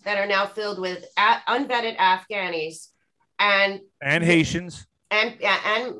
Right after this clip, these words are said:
Speaker 1: men coming across the border, and they're putting them at, at bases all over this country. Um, you know what? And like you said, they're gonna try to come for our guns, and they're gonna pull in the U N with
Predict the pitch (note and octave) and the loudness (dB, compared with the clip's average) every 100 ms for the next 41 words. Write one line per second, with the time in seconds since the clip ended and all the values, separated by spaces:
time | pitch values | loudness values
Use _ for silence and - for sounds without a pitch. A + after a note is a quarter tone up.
0 | - G#3+ A3 A#3 C#4+ C4 A#3+ A3 A3+ G#3 | -14 -2 0 0 0 -4 -4 -4 -2 -2
1 | G#3 G3+ F#3+ G#3 G3+ F3 A#2 - G3 F#3+ | -4 -14 -8 -4 -2 -4 -8 -8 -8 -6
2 | G3 - B3 B3+ B3 B3 - F#3 - - | -8 -6 -4 -2 -2 -4 -4 -4 -4 -6
3 | F#3 - G#3 G#3 - - - - G#3 G3+ | -8 -6 -6 -6 -8 -10 -12 -8 -6 -6
4 | G#3 E3 D#3+ - F#3+ - - - _ _ | -8 -10 -12 -8 -8 -8 -14 -14 _ _
5 | _ _ _ _ _ - F#3+ F#3 F3+ F3+ | _ _ _ _ _ 0 4 4 2 0
6 | F3 - F#3+ F#3+ G#3 A3 B3+ - G3 F#3+ | -6 -8 -4 0 2 2 0 -2 -2 0
7 | F#3+ F#3+ G3+ G#3 F3 C#3+ - _ - G#3 | -4 -6 -12 -4 -4 -4 -8 _ -10 -6
8 | A3 G#3 G#3+ G#3+ B3 B3+ B3 C4 B3+ B3 | -4 -4 -2 -4 -2 -4 -4 -2 0 0
9 | B3 A#3+ B3 C4 - F#3 F#3+ F3 F3+ - | 0 0 -2 -8 -10 -6 -6 -6 -6 -8
10 | - G3 A#3 B3 B3 A#3+ A#3 A3+ A#3 F3+ | -8 -4 -2 -2 0 2 2 0 -2 -8